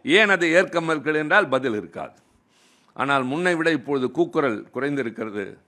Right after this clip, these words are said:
என் அருமை தங்கை அருள்மொழிக்கு சொல்வேன், முன்பெல்லாம் அதிகமாக கூக்குரலிடுவார்கள், எதிர்த்து பேசுவார்கள். இப்போது கொஞ்சம் அஞ்சுகிறார்கள்,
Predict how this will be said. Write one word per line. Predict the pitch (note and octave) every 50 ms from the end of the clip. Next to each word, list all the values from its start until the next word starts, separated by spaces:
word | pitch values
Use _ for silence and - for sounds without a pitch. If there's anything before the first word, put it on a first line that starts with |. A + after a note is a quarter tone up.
| _ _ _ _
என் | - A#2 A#2+ A2+
அருமை | A2 B2 C#3 C#3+ C#3+ B2
தங்கை | G#2 A#2+ A2+ A2+ G#2 G2
அருள்மொழிக்கு | G2+ A#2+ C3+ C3+ B2 A2 G2+ F#2 - -
சொல்வேன், | - - C#2+ A1+ A#1+ A#1+ _ _ _ _ _ _ _ _ _ _ _ _ _ _ _ _ _ _ -
முன்பெல்லாம் | - C3+ D3+ D#3+ D#3 D#3+ F3+ G3 F#3+ D#3+
அதிகமாக | C3+ C3+ C#3+ C#3+ D3 F#3 F3 G3+ F#3+ F3+ F3 E3 D#3 D#3+ D3+ C#3+ B2+
கூக்குரலிடுவார்கள், | E3+ F3 D3+ D#3+ D#3 D3 C#3+ C#3 B2+ B2+ B2 A#2+ A#2+ A2+ A#2 A2 G#2+
எதிர்த்து | A#2 C#3+ E3 F#3 D#3 C3 D#3
பேசுவார்கள். | A2 D3 C#3+ C3+ - C3 B2 A#2+ A2+ G#2+ G#2 G2+ - - _
இப்போது | - B2+ A#2+ - C3+ C3 A#2+ A2+ G2+
கொஞ்சம் | - C3+ C3+ A#2+ B2+ A#2 G#2
அஞ்சுகிறார்கள், | G2+ A#2+ C#3 B2+ A#2 F2+ F#2 D2+ C#2 C2 B1+ - - A#1